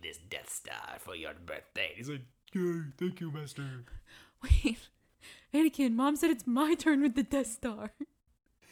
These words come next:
Speaker 1: <laughs>
Speaker 2: So they fight, Anakin wins, but it's, like, he does so by, like, I think it's implied that he's, like, reaching onto the dark side 'cause there's lots of, like, lightning and red, like,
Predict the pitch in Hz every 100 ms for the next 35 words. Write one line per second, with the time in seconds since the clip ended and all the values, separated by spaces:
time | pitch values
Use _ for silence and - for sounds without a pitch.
0 | - - - - - 247 254 226 214 190
1 | 185 180 - 180 185 165 165 - - -
2 | - - - _ - 226 233 220 226 208
3 | 196 - - 185 180 240 202 175 165 165
4 | 170 170 160 170 175 170 160 - _ _
5 | 180 - 175 165 165 175 - 175 160 160
6 | 156 156 151 151 139 - - - 156 302
7 | 262 - 151 - 139 143 90 - 170 156
8 | 147 151 - 151 160 165 156 156 135 -
9 | 151 156 180 175 180 190 190 185 170 151
10 | - 147 147 - 139 139 143 139 139 139
11 | 139 143 - - - 143 143 110 -